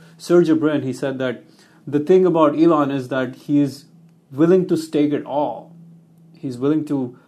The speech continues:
go all in, and that is why his rate of success is so high. It sounds counterintuitive, but a lot of the things in life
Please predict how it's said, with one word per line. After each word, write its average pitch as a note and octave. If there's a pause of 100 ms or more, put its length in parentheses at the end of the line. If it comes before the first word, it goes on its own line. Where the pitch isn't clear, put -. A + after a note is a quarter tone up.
(260)
go D3
all B2+
in, B2+
and B2+
that D3+
is D#3+
why D3
his B2
rate C3+
of B2+
success B2
is A#2
so A2+
high. A#2 (240)
It D3
sounds F#3+
counterintuitive, E3+
but C3
a C3
lot C3
of D#3+
the C#3+
things C#3+
in B2
life A#2+